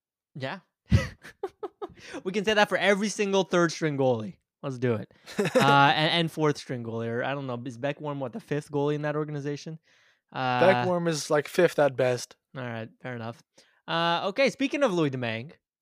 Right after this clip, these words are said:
Speaker 1: and coming in and wrecking shop for a certain team, uh, we have, I think it's been my favorite series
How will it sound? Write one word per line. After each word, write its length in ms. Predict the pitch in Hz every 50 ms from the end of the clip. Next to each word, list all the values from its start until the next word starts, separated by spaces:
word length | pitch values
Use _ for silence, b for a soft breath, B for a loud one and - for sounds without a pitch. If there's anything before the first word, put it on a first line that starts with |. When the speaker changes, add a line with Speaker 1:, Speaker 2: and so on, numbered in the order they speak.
| _ _ _
Speaker 1:
and 160 | 147 135 -
coming 280 | - 156 139 131 127 123
in 180 | 123 131 143
and 340 | 139 123 123 120 113 117 127 170 190 170 _ 175
wrecking 440 | 165 147 131 131 131 127 - 147 123
shop 400 | - - - 120 110 120 - -
for 180 | - 139 127 120
a 60 | 113
certain 340 | - - 127 - 127 123 113
team, 380 | - 135 120 123 135 165 196 _ _ _ _ _ _ _ _ _ -
uh, 180 | 147 135 143 143
we 120 | 156 160
have, 480 | 165 165 160 156 160 156 156 160 160 -
I 120 | - 165 202
think 300 | 240 285 233 208 190 170
it's 160 | 208 190 - 175
been 240 | 160 160 190 180
my 180 | 165 156 151 147
favorite 380 | 143 - 143 131 123 127 - -
series 420 | 139 127 120 117 117 127 - _